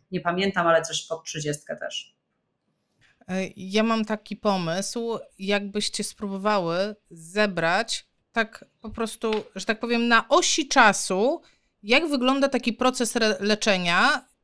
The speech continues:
Speaker 2: bardzo ogólnie, bo ja rozumiem, że on może wyglądać różnie, ale jak to wygląda, że jest, e, no, czy to jest tak, że ja przychodzę do was i mówię, "Wiesz co, e, moje kolanko jest za bardzo w tę stronę, poproszę w drugą", a ty mówisz, "Okej,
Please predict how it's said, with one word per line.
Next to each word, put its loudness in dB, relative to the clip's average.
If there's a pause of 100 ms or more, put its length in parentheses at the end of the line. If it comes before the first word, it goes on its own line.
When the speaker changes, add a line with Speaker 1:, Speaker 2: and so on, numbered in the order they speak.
(100)
Speaker 2:
bardzo 6
ogólnie, 4
bo 2
ja 6
rozumiem, 2
że 2
on 2
może 2
wyglądać 0
różnie, 0 (420)
ale 4
jak 0
to -2
wygląda, 2
że 0
jest, -2
e, 0 (340)
no, -2
czy 0
to 2
jest 0
tak, 6
że 4
ja 6
przychodzę -4
do 0
was -2
i 2
mówię, 4
"Wiesz -2
co, 6 (240)
e, 0
moje 0
kolanko 2
jest -2
za 2
bardzo 2
w -18
tę -2
stronę, 0
poproszę -2
w -8
drugą", 0
a 2
ty -6
mówisz, -4
"Okej, 0